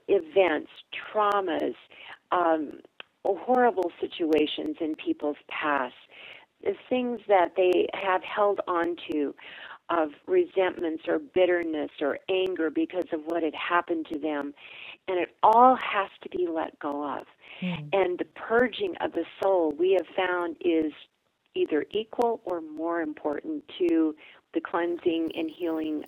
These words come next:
Speaker 1: uh, foods for the body. And, and then to live his class, living from a happy heart, living from that positive attitude,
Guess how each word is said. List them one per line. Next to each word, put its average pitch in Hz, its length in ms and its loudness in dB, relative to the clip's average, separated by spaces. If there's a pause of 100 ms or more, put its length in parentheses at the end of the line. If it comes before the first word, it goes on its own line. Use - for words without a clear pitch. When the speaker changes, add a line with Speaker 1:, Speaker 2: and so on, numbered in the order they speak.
Speaker 1:
uh, 151 240 0 (280)
foods 151 280 4 (120)
for 160 120 2
the 151 100 -4
body. 160 480 0 (760)
And, 190 460 2 (720)
and 196 220 0 (120)
then 254 300 2
to 202 100 -2
live 190 460 4
his 196 200 -2
class, 156 300 2 (100)
living 185 460 2
from 170 180 -2
a 165 60 -2
happy 160 400 -2
heart, 143 400 -6 (440)
living 220 520 2
from 175 160 -6
that 170 260 -2
positive 208 760 2 (100)
attitude, 156 720 -2